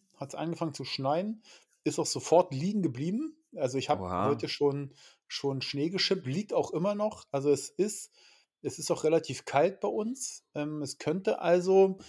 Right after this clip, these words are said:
Speaker 1: weiße Weihnacht geben.
Speaker 2: Oha.
Speaker 1: Das wär
Speaker 2: Nee,
Speaker 1: schon,
Speaker 2: also
Speaker 1: das wär schon ziemlich geil.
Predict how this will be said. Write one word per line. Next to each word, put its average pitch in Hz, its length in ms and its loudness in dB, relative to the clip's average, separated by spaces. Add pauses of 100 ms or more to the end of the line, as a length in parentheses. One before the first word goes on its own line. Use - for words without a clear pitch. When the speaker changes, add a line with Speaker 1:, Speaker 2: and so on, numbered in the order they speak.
(240)
Speaker 1:
weiße 151 440 2
Weihnacht 175 460 2
geben. 113 380 -2 (580)
Speaker 2:
Oha. 92 640 0
Speaker 1:
Das 90 320 -4
wär 131 140 4
Speaker 2:
Nee, 147 40 4
Speaker 1:
schon, 190 720 2
Speaker 2:
also 101 140 -16 (480)
Speaker 1:
das 113 160 -4
wär 143 100 4
schon 175 220 -2
ziemlich 190 360 -4
geil. 120 540 6